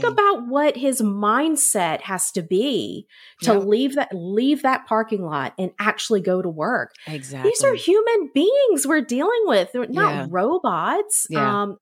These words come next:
Speaker 2: I
Speaker 1: Yeah.
Speaker 2: just, I couldn't believe it. But I guess that there are people out there who, who think that way.
Speaker 1: But I think, I think it's just the disconnect. I think we forget. It's
Speaker 2: Yeah,
Speaker 1: like the
Speaker 2: yeah.
Speaker 1: bubble, right?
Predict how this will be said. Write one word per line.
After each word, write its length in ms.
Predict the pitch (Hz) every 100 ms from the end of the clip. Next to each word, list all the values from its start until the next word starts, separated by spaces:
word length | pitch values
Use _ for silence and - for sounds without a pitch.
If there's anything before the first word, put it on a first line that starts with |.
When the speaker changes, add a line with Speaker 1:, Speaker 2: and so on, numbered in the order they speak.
| 415
Speaker 2:
I 60 |
Speaker 1:
Yeah. 60 | 508
Speaker 2:
just, 280 | 381 - - - - - -
I 140 | 523 523
couldn't 220 | 427 285
believe 440 | 302 262 277 415
it. 160 | 427 -
But 140 | 240 262
I 120 | 269
guess 420 | 233 233 277 -
that 220 | 294 -
there 260 | 214 226 -
are 540 | 185 185 196 247 262 -
people 320 | - 208 233 202
out 220 | 165 -
there 260 | 175 185 214
who, 480 | 208 214 262 294 _ _ _ _ _ _ _ -
who 180 | 277 339
think 300 | 381 523 -
that 240 | 180 131
way. 420 | 143 73 - - - - - -
Speaker 1:
But 180 | 320 320
I 80 | 330
think, 300 | - 403 440
I 80 | 330
think 200 | 339 403
it's 120 | 466
just 160 | 349 -
the 80 | 254
disconnect. 640 | 311 - - 185 107 -
I 60 | 185
think 260 | - 233
we 100 | 240
forget. 460 | 233 - 226 285 -
It's 120 | 285
Speaker 2:
Yeah, 60 | 202
Speaker 1:
like 80 | 196
the 80 |
Speaker 2:
yeah. 140 | 208 277
Speaker 1:
bubble, 340 | 294 147 -
right? 320 | - 180 -